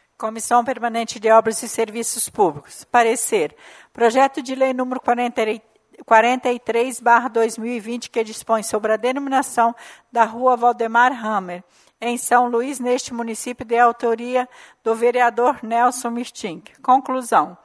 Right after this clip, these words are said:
O projeto de lei ora apresentada visa denominar rua situada em São Luís. Sugere-se que o Poder Executivo providencie uma placa de identificação. Não havendo vício de ilegalidade ou inconstitucionalidade,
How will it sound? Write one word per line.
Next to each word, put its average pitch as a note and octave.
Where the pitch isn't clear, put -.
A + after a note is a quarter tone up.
O C#4
projeto C4
de A3+
lei A#3
ora A#3+
apresentada A3+
visa A#3
denominar A#3+
rua A3+
situada A3
em G#3
São C4+
Luís. B3+
Sugere-se B3+
que A#3+
o G#3+
Poder G#3+
Executivo B3
providencie A#3
uma A3+
placa A#3+
de B3
identificação. A#3+
Não C#4+
havendo B3+
vício A3
de F#3
ilegalidade C4
ou G3
inconstitucionalidade, A3+